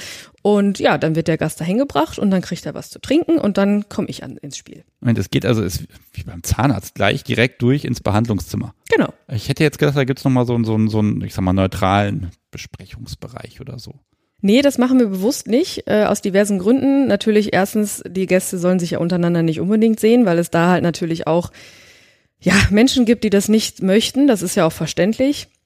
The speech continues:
Speaker 1: Ich würd's auch nicht wollen irgendwie. Also ich find's eigentlich ganz angenehm, dass wir da jetzt hier nicht irgendwie so ein Wartezimmer <laughs> haben oder so. Äh, deshalb weiß die Hausdame, okay, in den Raum wird's jetzt gehen. Und ich finde es auch schöner für den Gast, unabhängig davon, dass er jetzt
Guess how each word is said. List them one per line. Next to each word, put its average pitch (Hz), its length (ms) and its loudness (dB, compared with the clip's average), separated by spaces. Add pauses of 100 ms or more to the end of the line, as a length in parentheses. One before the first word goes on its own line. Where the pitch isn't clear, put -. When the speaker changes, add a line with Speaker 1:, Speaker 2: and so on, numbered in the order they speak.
(260)
Speaker 1:
Ich - 220 -2
würd's 208 140 4
auch 185 120 0
nicht 240 180 4
wollen 220 200 4
irgendwie. 220 400 2
Also 170 160 0
ich 180 120 -2
find's 202 160 0
eigentlich 180 220 -2
ganz 160 160 -2
angenehm, 185 320 2
dass 170 140 2
wir 165 80 -2
da 175 80 4
jetzt 160 180 2
hier 160 120 0
nicht 160 180 0
irgendwie 160 160 0
so 151 80 -2
ein 151 100 0
Wartezimmer 156 640 -4
<laughs> - 0 -
haben 175 200 -4
oder 165 280 -6
so. 175 240 -4 (480)
Äh, 196 400 2 (460)
deshalb 190 500 2
weiß 214 560 0
die 220 140 2
Hausdame, 202 460 2
okay, 208 320 2
in 185 140 -2
den 190 180 0
Raum 175 240 0
wird's 180 180 -4
jetzt 170 180 -4
gehen. 208 240 2
Und 170 220 -2
ich - 200 -10
finde 226 220 4
es 190 100 -2
auch - 180 -4
schöner 240 400 2
für 202 180 -4
den 180 180 -2
Gast, 180 240 0
unabhängig 185 500 -2
davon, 214 300 -2
dass 160 260 -4
er 165 60 0
jetzt 160 220 -4